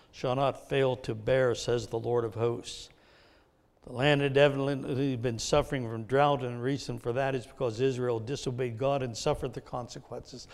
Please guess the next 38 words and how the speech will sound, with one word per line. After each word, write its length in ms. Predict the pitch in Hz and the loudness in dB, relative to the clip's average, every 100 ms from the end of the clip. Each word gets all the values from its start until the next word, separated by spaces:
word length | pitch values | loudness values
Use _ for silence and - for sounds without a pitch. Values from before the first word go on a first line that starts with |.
| - | -10
Again, 300 | 147 123 135 | -2 2 2
God 320 | 113 123 123 113 | 2 0 0 -2
says, 160 | 120 | -6
"Put 240 | - 170 127 | -4 -4 -4
me 140 | 120 | -4
to 80 | 113 | -6
the 120 | 127 | -8
test. 520 | - 117 - - - - _ _ _ _ _ _ _ _ _ _ _ - | -10 -10 -10 -14 -14 -16 _ _ _ _ _ _ _ _ _ _ _ -8
Put 140 | 160 | -6
me 120 | 131 123 | -4 -6
to 120 | 110 | -6
the 120 | 110 | -8
test. 400 | - 107 101 - | -12 -12 -12 -12
And 100 | 131 | -4
I 60 | 123 | -4
will 140 | 120 | -4
send 260 | - 131 123 | -4 -4 -2
abundant 420 | 107 123 120 120 | -2 -2 -2 -10
rains, 540 | 120 110 113 - - - _ _ _ _ _ _ _ - | -10 -10 -12 -14 -16 -18 _ _ _ _ _ _ _ -2
fruit 180 | 139 | 2
of 80 | 139 | 2
the 80 | 127 | 2
ground 400 | 120 120 113 113 | -2 -2 -2 -4
and 100 | 110 | -6
the 60 | 104 | -6
vine. 300 | 113 113 107 | -6 -4 -4
There 100 | 120 | 0
won't 240 | 131 123 | 0 2
be 80 | 135 | 0
enough 360 | 131 123 - | 0 0 -2
room 220 | 151 139 123 | -2 0 -2
to 80 | |
receive 420 | 113 113 - 117 113 | -4 -6 -6 -4 -2
all 180 | 113 | -2
I 80 | 117 | -4
have 260 | 107 117 - | -4 -6 -8
for 100 | 131 | -12
you." 300 | 120 117 | -10 -10